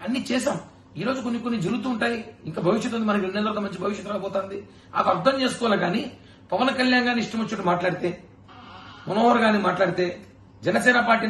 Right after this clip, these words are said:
నాయకుల్ని, కార్యకర్తలను ఏదో మేమేదో అమాయకులను, ప్రజలు మమ్మల్ని ఏదో విస్మరించారనో, మీకన్నా మేధావులు ఎవరు లేరని మాట్లాడితే మాత్రం బాగోదు. మీరు పవన్ కళ్యాణ్ గారికి క్షమాపణ చెప్పాలి, జనసేన పార్టీ నాయకులు, కార్యకర్తలు క్షమాపణ చెప్పాలి. లేకపోతే మీకు తెలుసు, మీరెంత ఉద్యమకారులు,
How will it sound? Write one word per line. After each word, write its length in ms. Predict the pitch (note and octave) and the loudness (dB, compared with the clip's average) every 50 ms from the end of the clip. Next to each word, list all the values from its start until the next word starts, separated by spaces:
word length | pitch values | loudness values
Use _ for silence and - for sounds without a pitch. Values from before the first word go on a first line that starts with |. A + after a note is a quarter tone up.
| F#3 F#3 | 0 0
నాయకుల్ని, 380 | F#3+ G#3 G#3 G3+ G#3 G#3 G3+ - | 0 0 -2 -2 -2 -2 0 0
కార్యకర్తలను 520 | F#3 F#3 F#3+ F3+ F#3+ - - G3 F#3+ F#3 F3+ F#3 | 0 0 0 -2 -4 -6 -6 -4 0 2 4 4
ఏదో 100 | G3 G3 F3 F3+ | 4 2 0 0
మేమేదో 280 | F3 F3+ G3 F#3+ G3 F#3 - - - - - - - | -2 -4 -2 -2 -4 -4 -6 -10 -18 -18 -10 -6 0
అమాయకులను, 540 | G3 G#3+ A#3 A#3+ G#3+ - G#3+ G#3 G3+ G3+ G#3 G3 - - | 2 4 4 4 2 0 0 2 2 2 2 0 0 -2
ప్రజలు 260 | - F3+ F#3+ A3+ A3 G#3+ G#3 | -2 0 2 2 2 2 2
మమ్మల్ని 240 | G3+ G3+ G3 G3+ G3 | 2 2 0 0 0
ఏదో 80 | F#3 E3+ | 0 -2
విస్మరించారనో, 560 | - - G3+ G3+ - - G3 F#3 F3+ F#3 F#3+ F#3 F#3 - - - - - - D3+ E3 | -4 -4 -4 -4 -2 -2 -2 0 0 -2 -2 -4 -6 -10 -16 -20 -20 -14 -8 -4 -2
మీకన్నా 320 | G#3+ G#3 G#3+ G#3+ A3 A3+ G3+ F#3+ | 0 2 2 4 4 4 4 4
మేధావులు 360 | G3 G#3 G#3+ G#3+ G#3 G3+ G3 G3 | 4 6 8 8 8 8 6 4
ఎవరు 120 | F#3+ F#3 F#3 | 4 2 2
లేరని 180 | F#3 F#3 E3+ D#3+ E3 | 0 0 0 0 0
మాట్లాడితే 360 | E3+ - G3+ F#3 - F3 D#3+ D3+ | 0 0 0 -2 -2 -2 -4 -4
మాత్రం 220 | D3+ - - A#2 A#2 - - - - - - - - A2+ - | -4 -4 -6 -6 -6 -8 -12 -18 -20 -20 -20 -18 -4 2 4
బాగోదు. 320 | - F3+ F3 D#3+ A#2+ - - - - - - - - - - - - C3+ | 4 6 4 4 2 -2 -8 -14 -18 -20 -20 -20 -20 -20 -20 -16 -6 -4
మీరు 160 | E3+ G#3 A3 G#3 F#3+ | -2 -2 -2 -2 -2
పవన్ 180 | E3+ F#3 G3+ G#3 | -2 -2 0 0
కళ్యాణ్ 240 | G3+ G3 F#3+ F3 D#3+ | 0 0 0 0 -2
గారికి 220 | D3+ D#3 F3+ - - - | -2 -4 -6 -8 -8 -6
క్షమాపణ 360 | D#3 D3+ E3 F3 F3 - D#3+ D3 | -4 -2 -2 -2 -2 -4 -6 -6
చెప్పాలి, 240 | C#3+ - F#3 G3 F#3+ C#3+ - | -6 -6 -6 -6 -6 -6 -6
జనసేన 280 | D#3 E3+ E3+ F3+ E3+ D#3 - | -8 -6 -4 -4 -4 -2 -2
పార్టీ 180 | E3 D#3+ D#3+ D3+ D3 D#3 | -2 -4 -4 -6 -8 -8
నాయకులు, 260 | E3 F3+ F3 E3+ E3+ - D3 | -8 -6 -4 -6 -6 -4 -4
కార్యకర్తలు 280 | C#3+ C#3 - - - | -6 -6 -8 -10 -12
క్షమాపణ 300 | C3+ C3 D#3 D#3+ D3+ G3 - - | -8 -6 -6 -6 -6 -8 -10 -12
చెప్పాలి. 260 | - - - - - - - - - - - - - - C#3+ | -10 -8 -8 -8 -8 -12 -18 -20 -20 -20 -20 -20 -14 -4 -2
లేకపోతే 440 | F#3 F#3+ - - F#3 G#3+ G#3 A#3+ A#3 A#3 G#3 F3+ | 0 0 0 0 -2 -2 0 2 0 0 0 -2
మీకు 160 | G3 G3+ - G3+ | -2 -2 0 0
తెలుసు, 220 | A3+ B3 - G3+ F3 - - - - - - - - - - - D#3 | 0 0 0 0 -2 -4 -6 -12 -20 -20 -20 -20 -20 -18 -10 -4 0
మీరెంత 280 | G3 G#3 G#3 G#3+ G#3+ A#3 G3+ | 2 2 2 2 2 2 0
ఉద్యమకారులు, 540 | F3 F3 G#3 A3 G#3+ G3+ G#3 G#3 G#3 G#3+ B3 | 0 2 2 2 4 4 4 4 4 4 2